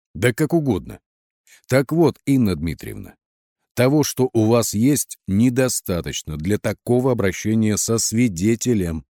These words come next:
"Да из-за вас с ним такое обращение", презрительно указала Инна. "А вот сейчас не понял". "Вы все поняли, Ян Михайлович.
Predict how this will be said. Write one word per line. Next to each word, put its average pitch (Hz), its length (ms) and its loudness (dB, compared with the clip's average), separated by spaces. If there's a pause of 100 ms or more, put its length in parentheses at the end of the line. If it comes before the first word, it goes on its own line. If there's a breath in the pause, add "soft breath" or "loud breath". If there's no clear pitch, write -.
(800)
"Да 87 280 -4
из-за 104 480 -2
вас 117 400 -2
с - 120 -4
ним 117 280 0
такое 113 400 0
обращение", 104 680 -4 (520)
презрительно 135 640 0
указала 92 480 -4 (100)
Инна. 113 320 -12 (540)
"А 98 180 -2
вот 90 180 -2
сейчас 101 380 -2
не 131 120 2
понял". 104 420 -2 (640)
"Вы 208 260 0
все 208 240 2
поняли, 165 420 2
Ян 139 220 2
Михайлович. 95 500 -2